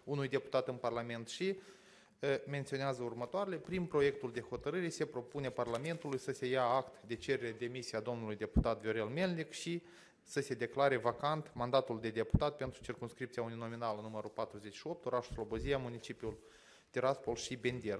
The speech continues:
Conform articolului șaizeci și nouă, alineat doi din Constituție și articolul doi, alineat șase din legea treizeci și nouă pe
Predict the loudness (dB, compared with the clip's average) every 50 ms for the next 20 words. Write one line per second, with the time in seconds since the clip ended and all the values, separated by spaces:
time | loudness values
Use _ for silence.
0 | -2 -4 -4 4 6 6 8 8 6 4 4 0 0 4 4 6 4 4 2 4
1 | 6 6 6 6 6 2 0 -2 -4 -4 0 2 2 4 4 4 2 2 0 -2
2 | -2 0 0 0 0 2 0 -2 -6 -4 -6 -6 -6 -6 -2 -2 -2 -2 0 -2
3 | -2 -2 -2 -4 -2 0 0 0 0 2 4 4 4 4 2 0 -2 -2 -2 -2
4 | 0 0 2 2 0 -2 -6 -6 -6 -4 -2 0 0 0 2 0 0 -2 -4 -10
5 | -18 -20 -20 -20 -20 -20 -20 -20 -20 -20 -20 -20 _ 2 4 6 6 6 4 2
6 | 0 0 2 4 4 4 2 0 -4 -8